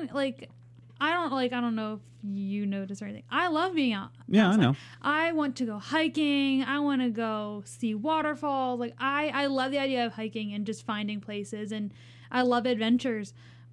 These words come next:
Speaker 1: but
Speaker 2: Mm-hmm.
Speaker 1: outside wants to kill me.
Speaker 2: Yeah.
Speaker 1: I don't, and I don't do well with bugs. Like, I really,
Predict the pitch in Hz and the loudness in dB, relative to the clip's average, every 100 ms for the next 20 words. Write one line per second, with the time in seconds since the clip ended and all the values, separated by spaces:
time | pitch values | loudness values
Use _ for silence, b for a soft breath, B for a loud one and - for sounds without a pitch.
0 | - 240 220 - - - - - 143 120 | -6 -2 -2 -4 -14 -20 -20 -2 4 4
1 | 120 120 - - 247 254 - - 262 240 | 2 -2 -18 -4 -4 -4 -6 -2 0 2
2 | 233 220 220 214 - - - 240 226 214 | 0 -2 -4 -4 -8 -16 -4 -2 0 -2
3 | 208 226 - - - - 101 262 269 285 | -4 -10 -12 -20 2 4 6 4 2 2
4 | 311 311 294 269 285 262 233 196 - - | 2 2 2 2 4 2 0 -2 -6 -12
5 | - 247 220 233 226 202 220 247 233 226 | -12 -8 -4 -2 -2 -2 2 2 2 0
6 | 226 | -4